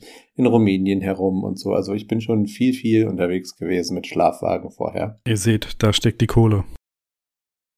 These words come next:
Speaker 1: Da steckt überhaupt keine Kohle. Das ist teilweise die günstigste Art zu reisen.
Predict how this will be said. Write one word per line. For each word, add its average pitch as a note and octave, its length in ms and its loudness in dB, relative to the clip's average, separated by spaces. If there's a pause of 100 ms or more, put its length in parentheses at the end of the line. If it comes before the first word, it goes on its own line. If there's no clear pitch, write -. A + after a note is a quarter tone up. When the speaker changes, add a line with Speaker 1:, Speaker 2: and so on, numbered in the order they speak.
(180)
Speaker 1:
Da G2+ 160 4
steckt - 340 -4
überhaupt A2+ 360 4
keine C3 300 4
Kohle. C3+ 300 6
Das G#2+ 160 6
ist A2 280 -4
teilweise B2 400 0
die A2+ 120 -2
günstigste C3 600 4
Art - 240 4
zu B2 100 -4
reisen. A#2 440 0